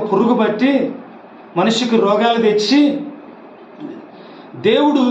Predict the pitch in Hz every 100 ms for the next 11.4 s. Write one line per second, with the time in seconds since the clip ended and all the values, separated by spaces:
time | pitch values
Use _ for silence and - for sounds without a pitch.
0 | 277 - 185 233 240 220 220 226 - 240
1 | 220 208 208 202 202 190 165 190 175 175
2 | 220 214 196 180 202 196 143 127 - -
3 | - - - - - 170 180 226 240 233
4 | 208 190 180 196 185 - 185 220 233 220
5 | - 180 180 185 185 165 147 127 - -
6 | - - - - - - 208 233 294 311
7 | 294 240 226 262 277 294 262 247 233 226
8 | - 170 - - - - - - - -
9 | 180 196 254 285 302 302 311 240 254 240
10 | 247 220 226 254 247 247 277 294 294 277
11 | 269 240 226